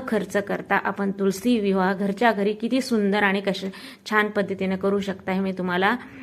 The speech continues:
अ, स्क्रीनवर तुम्ही बघू शकता. अ, कसं सुंदर असं, अ, आपल्या लग-, लग्न मंडपामध्ये स-, अ, तुळशी माता आणि वि-,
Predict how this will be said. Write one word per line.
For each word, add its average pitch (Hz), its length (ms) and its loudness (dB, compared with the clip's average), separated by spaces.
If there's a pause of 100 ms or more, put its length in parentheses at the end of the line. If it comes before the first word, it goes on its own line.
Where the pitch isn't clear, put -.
(180)
अ, 180 240 -2
स्क्रीनवर 202 540 2
तुम्ही 208 220 -2
बघू 202 300 2
शकता. 226 440 0 (360)
अ, 196 220 0
कसं 208 280 2
सुंदर 220 440 2
असं, 214 240 4 (640)
अ, 190 40 0 (420)
आपल्या 196 320 4
लग-, 202 300 0
लग्न 208 300 6
मंडपामध्ये 196 920 2
स-, 190 160 -10 (560)
अ, 180 140 -6 (200)
तुळशी 220 360 2
माता 190 380 2
आणि 190 640 2
वि-, 202 320 2